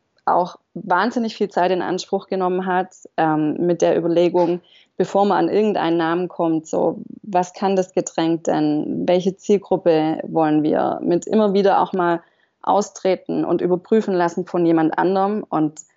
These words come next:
da war wirklich auch essentiell, oder auch das, finde ich, gilt allgemein, erträgst du's dann als, als Gründer und es ist ja dein Baby und dein Produkt und du machst dir Überlegungen und du steckst da irgendwie Stunden rein und hast dann was und denkst,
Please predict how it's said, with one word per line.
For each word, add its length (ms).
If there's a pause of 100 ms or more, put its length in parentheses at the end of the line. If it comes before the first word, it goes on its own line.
(640)
da 320
war 240
wirklich 380
auch 220 (320)
essentiell, 720
oder 400
auch 140 (100)
das, 320
finde 240
ich, 160
gilt 220
allgemein, 760 (840)
erträgst 540
du's 160
dann 300
als, 360
als 280
Gründer 480
und 100
es 140
ist 100
ja 80
dein 300
Baby 340
und 120
dein 220
Produkt 540
und 160
du 80
machst 300
dir 80
Überlegungen 560
und 140
du 80
steckst 360
da 80
irgendwie 240
Stunden 400
rein 340
und 140
hast 240
dann 140
was 240
und 160
denkst, 240